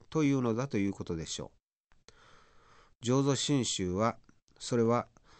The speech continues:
単なる宗派の名前というわけではありません。親鸞聖人にとってはたまたま大無量寿経だったわけですから、他の人にとっては法華経でもよかったでしょうし、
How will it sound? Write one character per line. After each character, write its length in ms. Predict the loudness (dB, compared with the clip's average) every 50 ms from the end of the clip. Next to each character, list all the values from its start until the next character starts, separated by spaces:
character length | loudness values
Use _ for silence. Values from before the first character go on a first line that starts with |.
| -20 -20 -20 _
単 260 | -4 0 2 2 2
な 120 | 2 2 2
る 80 | 0
宗 220 | 0 -2 0 2 2
派 220 | 2 2 2 0
の 120 | 0 0 2
名 140 | 2 2
前 200 | 2 2 2 2
と 100 | 0 0
い 100 | 0 2
う 60 | 2 2
わ 100 | 0 0
け 120 | -2 -2
で 100 | 0 0
は 100 | 2 2
あ 40 | 0
り 80 | 0
ま 120 | -2 -4 -6
せ 140 | -6 -8 -12
ん。 60 | -14 -18 -20 _ _ _ _ -20 _ -20 -20 _ _ _ _ -20 -20 _ _ -20 -20 -20 _ _ _ _ _ _ -20 -20 -20 -20 -20 -20 -20 -20 -20 -20 -20 -20 -20 -20 -20 -20 -20 -14 -8
親 220 | -4 -2 0 2
鸞 160 | 2 2 2
聖 200 | 2 2 2 2
人 140 | 2 4 2
に 120 | 2 2 0
と 120 | -2 -4
っ 20 |
て 200 | -6 -4 -2 0
は 200 | 0 2 0 -2 -4 -10 -20 -20 -20 -12
た 120 | -6 -2 0
ま 120 | 0 0
た 120 | 2 2 2
ま 220 | 2 2 2 0 0
大 220 | 0 2 4 4
無 120 | 4 2 2
量 180 | 2 0 0
寿 120 | -2 -2 -2
経 200 | 0 2 4 4
だ 100 | 4 2
っ 40 |
た 160 | 0 0 -2 0
わ 80 | 0
け 100 | 0 -2
で 100 | -4 -4
す 180 | -6 -8 -12 -14 -18 _ _
か 120 | -10 -8 -6
ら、 160 | -6 -6 -8 -12 -18 -20 -20 -20 -20 -20 -20 -20 -20 -20 _
他 140 | -2 0 2
の 120 | 4 2
人 200 | 2 0 0 -2
に 120 | 0 0 -2
と 120 | -2 -4
っ 40 | -6
て 200 | -4 -2 2 2
は 100 | 2 2
法 160 | 0 -4 -4
華 160 | -2 -2 -2
経 280 | 0 0 2 2 4 4
で 100 | 2 2
も 120 | 2 2
よ 80 | 2 2
か 120 | 2 0
っ 20 | -2
た 180 | 0 -2 -2
で 120 | 0 -2 -2
し 120 | -2 -2
ょ 60 | -4 -4
う 60 | -4
し、 280 | -4 -4 -4 -6 -6